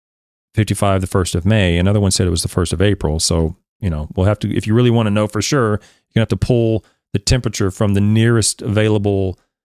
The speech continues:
uh, weather station and pull the historic data, which I've done numerous times, but you can pull it all up, the actual data, do an average over the last ten to twenty years and see when the average is at that specific location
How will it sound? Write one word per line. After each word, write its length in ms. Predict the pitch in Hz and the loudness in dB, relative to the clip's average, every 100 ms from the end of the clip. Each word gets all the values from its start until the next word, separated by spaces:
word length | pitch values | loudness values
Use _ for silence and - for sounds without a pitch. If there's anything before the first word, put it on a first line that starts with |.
| _ _ _ - | _ _ _ -2
uh, 260 | 92 87 95 | 0 2 2
weather 320 | 110 135 120 | 2 2 0
station 560 | - 82 78 95 92 | 0 -2 0 0 0
and 240 | 98 95 - | 0 -2 0
pull 240 | 131 127 | 2 2
the 120 | 107 | 2
historic 500 | 98 120 - 120 110 | 2 2 2 0 0
data, 380 | 113 117 95 90 104 | 0 2 2 2 0
which 180 | 98 98 | -2 -2
I've 160 | 92 | -2
done 420 | 98 98 95 92 - | 0 0 0 -2 -4
numerous 420 | 104 117 135 - | 0 2 2 0
times, 500 | 110 90 82 95 - - - | -2 -2 -2 -4 -6 -10 -4
but 120 | 104 | -2
you 100 | 101 | 0
can 120 | 131 | 0
pull 220 | - 120 139 | 2 2 2
it 60 | |
all 240 | 143 151 151 | 2 2 2
up, 240 | 98 - | 0 -2
the 100 | 95 | -6
actual 260 | 101 - 127 | -4 -2 -2
data, 420 | 143 139 92 95 _ _ _ - | 0 0 0 -2 _ _ _ 0
do 120 | 113 | 2
an 60 | 117 | 2
average 380 | 131 135 101 | 2 2 2
over 120 | 101 98 | 2 2
the 60 | |
last 280 | 98 107 - | 2 0 0
ten 180 | 120 107 | 0 0
to 60 | |
twenty 200 | - 104 | 0 0
years 280 | 110 127 101 | 2 2 0
and 100 | 92 | 0
see 120 | - | 0
when 100 | 101 | 0
the 60 | 104 | 2
average 240 | 110 104 | 2 0
is 120 | 98 92 | 0 0
at 140 | - | -2
that 180 | 107 - | -4 -4
specific 480 | - 104 104 98 101 | -4 -2 -2 -2 -2
location 640 | 98 - 127 - 85 | -4 -2 -2 -2 -6